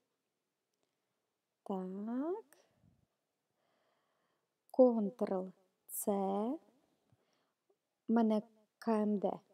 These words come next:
Ну, тут. Так, шукаємо без імені. Вісім? Да. І контрол — В.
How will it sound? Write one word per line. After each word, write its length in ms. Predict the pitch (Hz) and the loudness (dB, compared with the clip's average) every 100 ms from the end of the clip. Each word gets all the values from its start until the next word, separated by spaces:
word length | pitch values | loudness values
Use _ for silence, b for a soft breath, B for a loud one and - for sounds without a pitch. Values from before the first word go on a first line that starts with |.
| _ _ | _ _
Ну, 140 | 208 190 | -8 -8
тут. 360 | - 196 - 320 311 _ _ _ - b b b b b b _ | -8 -14 -14 -20 -20 _ _ _ -20 b b b b b b _
Так, 300 | 233 190 - | -2 -2 -4
шукаємо 960 | - 226 - 233 214 202 196 196 190 180 _ _ _ _ _ _ _ _ _ _ _ _ - | -8 -6 -2 0 2 0 -2 -4 -4 -8 _ _ _ _ _ _ _ _ _ _ _ _ -8
без 340 | 202 208 190 | 0 0 0
імені. 640 | 220 254 247 247 233 226 214 _ _ _ 202 | 0 4 4 4 2 0 -4 _ _ _ -2
Вісім? 540 | 220 247 - 294 208 _ _ _ _ _ _ 196 | 0 0 0 0 0 _ _ _ _ _ _ -2
Да. 260 | 202 185 - _ _ _ _ _ _ _ _ _ - | -2 -2 -10 _ _ _ _ _ _ _ _ _ -2
І 120 | 220 196 | 0 0
контрол — 880 | - 247 277 311 - 285 269 240 | 2 4 4 2 2 2 2 2
В. 240 | 214 202 | 0 0